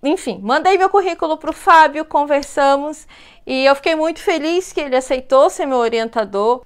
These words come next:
Passei no processo seletivo e para os alunos de doutorado dessa universidade existe uma bolsa, que é uma bolsa,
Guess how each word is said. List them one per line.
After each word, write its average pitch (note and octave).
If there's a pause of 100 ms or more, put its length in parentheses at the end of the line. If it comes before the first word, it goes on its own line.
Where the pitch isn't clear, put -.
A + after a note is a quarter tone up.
Passei F#4+
no B4+
processo E4
seletivo D4
e E4
para F4
os F#4+
alunos F4+
de E4
doutorado C4
dessa A#3+
universidade D4
existe D4
uma E4
bolsa, C#4+
que -
é D4+
uma D#4+
bolsa, C#4+